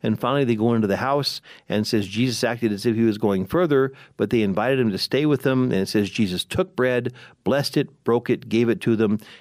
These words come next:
and says at that point they recognized him, and he vanished from their sight. Then they go back to Jerusalem and they find the eleven,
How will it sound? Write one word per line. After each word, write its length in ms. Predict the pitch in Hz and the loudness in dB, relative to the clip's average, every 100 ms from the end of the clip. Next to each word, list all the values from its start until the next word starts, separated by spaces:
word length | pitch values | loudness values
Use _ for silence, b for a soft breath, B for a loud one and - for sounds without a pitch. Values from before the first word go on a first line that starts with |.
| B | B
and 160 | 107 107 | -2 2
says 260 | 107 101 | 0 2
at 200 | 95 - | 0 -2
that 260 | 135 165 156 | -2 -2 -2
point 260 | 147 143 | -2 0
they 160 | 120 98 | 0 0
recognized 800 | 90 127 147 147 120 113 117 - | 0 -2 0 0 0 0 -2 0
him, 100 | 117 | -2
and 120 | - | 0
he 120 | 92 87 | -2 -2
vanished 500 | 82 104 131 120 - | -2 0 0 -2 -2
from 180 | 110 | 0
their 140 | 107 101 | 2 0
sight. 460 | - 98 - - - B B B B B B B | -2 -2 -4 -8 -20 B B B B B B B
Then 160 | 123 139 | 0 2
they 100 | 120 | 2
go 180 | 120 | 0
back 280 | 107 117 127 | 0 -2 -4
to 120 | - | -4
Jerusalem 460 | 113 110 123 117 104 | 0 4 4 4 2
and 100 | 92 | 2
they 120 | 101 | 0
find 280 | - 107 113 | 0 0 2
the 40 | |
eleven, 480 | 113 113 131 123 113 | 4 2 2 2 0